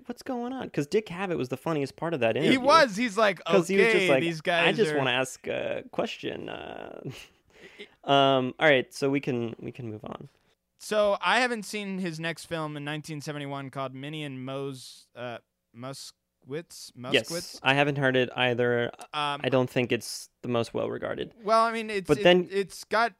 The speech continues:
Speaker 2: it's got Gena Rollins and, uh, another one of his guys, Seymour, uh, Cassel, Kessel, Kessel, who's been in a few of his movies. It is a movie that I would like to watch. It
Speaker 1: Oh,
Speaker 2: just,
Speaker 1: yeah.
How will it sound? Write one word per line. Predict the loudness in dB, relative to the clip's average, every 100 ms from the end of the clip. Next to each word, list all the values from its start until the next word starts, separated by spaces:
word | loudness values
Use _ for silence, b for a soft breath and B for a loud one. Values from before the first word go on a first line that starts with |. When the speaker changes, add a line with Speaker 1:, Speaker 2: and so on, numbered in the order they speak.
| -10
Speaker 2:
it's | -10 -4
got | -2 -2
Gena | -6 -6
Rollins | -2 -2 -4 -6 -8
and, | -10 -12 -8
uh, | -6 -6
another | -6 -4 -2 -2
one | -4
of | -6
his | -8 -8
guys, | -6 -6 -6 -8
Seymour, | -10 -10 -6 -6 -8 -10 _ _ -12
uh, | -10 -10
Cassel, | -10 -10 -8 -10 -10 -14 _ _ _
Kessel, | -12 -10 -12 -14 -14 -20 _ _ _
Kessel, | -12 -10 -10 -10 -12 -14 _ _ _
who's | -16 -10
been | -8 -6
in | -8
a | -10
few | -10 -10
of |
his | -10
movies. | -10 -8 -8 -10 -16 b b b
It | -2 -2
is | -2
a |
movie | -2 -2 0
that | 0
I |
would | 0 0
like | -2
to | -4
watch. | -2 0 0 -4
It | -6
Speaker 1:
Oh, | -2
Speaker 2:
just, | -2
Speaker 1:
yeah. | -2 -4